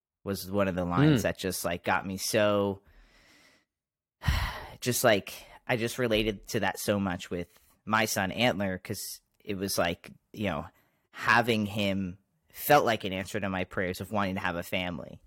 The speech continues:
Speaker 1: And I didn't know, as a transgender man, I didn't know how hard that was gonna be. I didn't know how easy that was gonna be. I didn't know, I just knew that I always wanted a family. That was something I always wanted. Even when I was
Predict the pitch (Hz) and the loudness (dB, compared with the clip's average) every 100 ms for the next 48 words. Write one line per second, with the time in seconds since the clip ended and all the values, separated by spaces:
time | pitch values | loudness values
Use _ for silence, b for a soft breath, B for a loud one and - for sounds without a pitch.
0 | - 107 110 127 113 110 101 101 98 - | -6 0 2 4 2 0 0 0 -2 -4
1 | 120 104 - 107 - 101 98 98 101 113 | -4 -4 -2 0 0 0 0 2 2 2
2 | 98 95 85 - 185 170 151 160 - 151 | 2 -2 -4 4 4 6 4 4 0 -2
3 | 147 156 147 B B - 139 170 175 170 | 2 2 0 B B 0 2 4 2 0
4 | 190 190 135 107 78 104 104 101 92 98 | 0 -2 2 2 2 -2 -2 -2 -2 -2
5 | 92 - 104 110 117 120 120 120 120 120 | -4 -4 -4 -2 0 2 4 6 6 2
6 | B B B B B B B _ _ _ | B B B B B B B _ _ _
7 | _ _ 131 139 160 165 151 135 123 120 | _ _ 0 2 0 4 6 8 8 8
8 | 117 110 101 98 90 92 82 60 87 82 | 4 2 0 0 -2 -4 -4 -6 -4 -4
9 | 113 101 95 - 101 104 101 95 90 92 | -4 -2 -2 -2 0 0 -2 -2 -2 0
10 | 90 85 - _ _ _ _ 117 101 101 | -2 -4 -10 _ _ _ _ -4 0 0
11 | 95 92 95 87 87 92 - | 0 0 -2 -2 -4 -6 -10